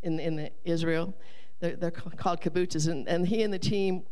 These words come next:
of pastors were, went down to a small kibbutz near the Gaza border, and they were just about a mile from the Gaza Strip. And they went down there to pick clementines because a lot of the workers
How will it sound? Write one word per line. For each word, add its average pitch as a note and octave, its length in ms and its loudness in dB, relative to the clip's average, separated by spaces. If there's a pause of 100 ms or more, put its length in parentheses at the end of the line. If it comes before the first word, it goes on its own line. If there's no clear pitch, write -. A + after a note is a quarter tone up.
of E3+ 160 -2
pastors E3+ 440 2
were, D#3+ 240 2
went F3+ 160 0
down E3+ 200 2
to D#3+ 240 -2
a D#3+ 60 -2
small E3+ 300 2
kibbutz F3 500 0 (580)
near E3+ 540 2 (160)
the F3 80 2
Gaza D#3+ 400 2
border, E3 420 2
and D#3+ 140 0
they E3+ 80 4
were E3+ 100 4
just F3+ 180 0
about F3+ 200 2
a D#3+ 40 2
mile E3 720 2 (140)
from D#3 160 0
the D#3+ 80 0
Gaza D3+ 420 2
Strip. - 640 -2 (500)
And E3+ 280 2
they F3 100 4
went G#3 200 2
down F#3+ 200 4
there F#3 120 4
to F#3 120 0
pick - 260 0
clementines F3 840 2 (420)
because F3+ 480 2 (100)
a - 40 -2
lot F3 200 4
of E3 60 2
the E3+ 100 2
workers F3+ 680 2